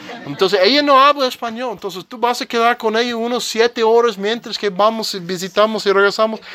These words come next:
No va a hablar, pero da mucha sonrisa a la hermana. Anímala con su sonrisa", así le dije a mi esposa. Y fuimos, y cuando regresamos para hacer culto, porque siempre hicimos culto en el regreso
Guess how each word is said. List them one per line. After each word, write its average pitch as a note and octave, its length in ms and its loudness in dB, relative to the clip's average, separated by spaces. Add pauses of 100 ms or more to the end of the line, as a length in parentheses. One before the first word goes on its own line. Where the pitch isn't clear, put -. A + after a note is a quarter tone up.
(180)
No E3+ 220 0
va A3 140 4
a A3 40 6
hablar, A3 480 4
pero E3 300 -6 (260)
da E3 200 0
mucha B3+ 240 -4
sonrisa C4+ 480 0
a - 20 2
la G#3 140 2
hermana. G3+ 480 0
Anímala C4 560 4
con C4+ 160 -4
su D4+ 100 -4
sonrisa", B3+ 460 0
así E3 180 -4
le F3+ 140 -2
dije F3+ 180 0
a F3+ 60 0
mi E3 100 -4
esposa. E3 500 -2 (1700)
Y F3 120 2
fuimos, C#4+ 540 4
y B3 60 -6
cuando A3 300 2
regresamos A3 760 2
para F#3+ 340 2
hacer F3 400 0
culto, C4 320 -6
porque D#3+ 240 -10
siempre F3+ 380 -4
hicimos G3+ 340 -2
culto - 300 -4
en F3 100 0
el D#3+ 100 0
regreso F#3+ 540 -2